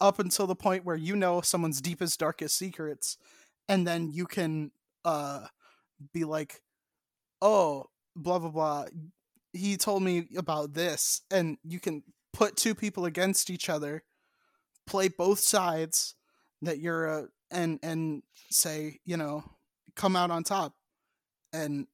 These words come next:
you can destroy relationships, marriages,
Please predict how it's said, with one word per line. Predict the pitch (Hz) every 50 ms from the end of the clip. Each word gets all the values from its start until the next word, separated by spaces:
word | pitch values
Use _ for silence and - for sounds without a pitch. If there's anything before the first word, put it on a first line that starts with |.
| _ -
you | 175 180
can | - 196 180 175 160
destroy | 160 170 - - - - 175 170 175 180 180 180
relationships, | 165 160 156 160 156 147 156 170 180 - - 220 214 208 - - - 208 196 202 196 - - - - - - - - _ _ _ _ _ _ _ _ _ _ -
marriages, | 151 165 180 185 190 190 196 196 202 202 196 185 - 185 190 190 190 190 185 185 196 196 190 - - - -